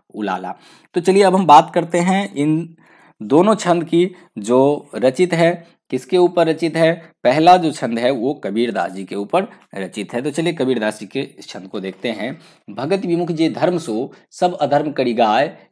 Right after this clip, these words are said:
योग यज्ञ व्रत दान भजन बिनु तुच्छ दिखाए।" यहाँ पे जो कवि कहते हैं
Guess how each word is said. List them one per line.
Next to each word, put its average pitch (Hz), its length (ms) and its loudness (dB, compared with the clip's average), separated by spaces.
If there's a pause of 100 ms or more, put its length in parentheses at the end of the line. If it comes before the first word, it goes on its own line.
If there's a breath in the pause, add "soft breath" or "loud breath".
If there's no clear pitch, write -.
योग 170 360 2
यज्ञ 147 320 -4
व्रत 131 220 -8
दान 135 280 0
भजन 117 380 -6
बिनु 139 240 -6
तुच्छ - 340 -12 (140)
दिखाए।" 87 400 -12 (1120)
यहाँ 123 340 2
पे 202 220 4
जो 180 140 -2
कवि 151 220 -2
कहते 143 360 0
हैं 135 360 -2